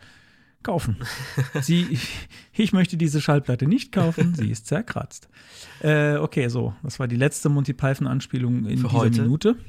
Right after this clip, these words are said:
Speaker 2: In dieser
Speaker 1: In dieser,
Speaker 2: Minute,
Speaker 1: ich will,
Speaker 2: okay.
Speaker 1: ich bin mir nicht so sicher,
Speaker 2: Okay,
Speaker 1: was
Speaker 2: ja,
Speaker 1: noch
Speaker 2: ja,
Speaker 1: kommt,
Speaker 2: lieber,
Speaker 1: deswegen wollte
Speaker 2: lieber
Speaker 1: ich lieber,
Speaker 2: nicht, ja.
Speaker 1: genau, also es sind eine Menge verrückte Sachen. Äh, ich wollte einfach nur mal darauf hinweisen, viel zu lange drüber geredet, aber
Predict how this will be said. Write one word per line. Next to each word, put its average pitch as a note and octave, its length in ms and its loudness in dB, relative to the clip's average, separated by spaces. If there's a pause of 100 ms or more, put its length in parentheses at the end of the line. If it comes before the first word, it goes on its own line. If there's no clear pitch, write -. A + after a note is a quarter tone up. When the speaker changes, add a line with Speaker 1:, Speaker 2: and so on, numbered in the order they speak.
(240)
Speaker 2:
In C#3 80 2
dieser - 260 -4
Speaker 1:
In D3+ 80 10
dieser, E3 120 4
Speaker 2:
Minute, F3+ 140 2
Speaker 1:
ich E3 160 -2
will, D#3 80 0
Speaker 2:
okay. G3 180 6
Speaker 1:
ich - 120 0
bin A3+ 140 4
mir A3 100 4
nicht A3 160 2
so G#3 80 0
sicher, F3+ 260 4
Speaker 2:
Okay, D3 100 4
Speaker 1:
was B2 100 6
Speaker 2:
ja, C3+ 60 4
Speaker 1:
noch C#3+ 80 8
Speaker 2:
ja, C#3+ 80 4
Speaker 1:
kommt, C#3+ 100 6
Speaker 2:
lieber, C#3 140 2
Speaker 1:
deswegen D#3 260 6
wollte D#3+ 280 4
Speaker 2:
lieber D3+ 160 4
Speaker 1:
ich C#3 40 -2
lieber, - 140 -6
Speaker 2:
nicht, - 180 -8
ja. - 80 -16
Speaker 1:
genau, D#3+ 220 4
also D3+ 360 4
es D3 200 2
sind E3 240 -2
eine G3+ 100 6
Menge F#3+ 240 4
verrückte D#3+ 380 0
Sachen. C#3+ 320 2
Äh, C#3 320 0
ich - 80 -2
wollte G#3+ 180 4
einfach D3 160 2
nur C3+ 80 4
mal B2+ 100 2
darauf A#2+ 200 -6
hinweisen, A#2 320 0
viel C3 300 -2
zu A#2+ 120 -6
lange A2+ 160 -2
drüber A2+ 180 -6
geredet, D#3 460 0
aber A2+ 320 -2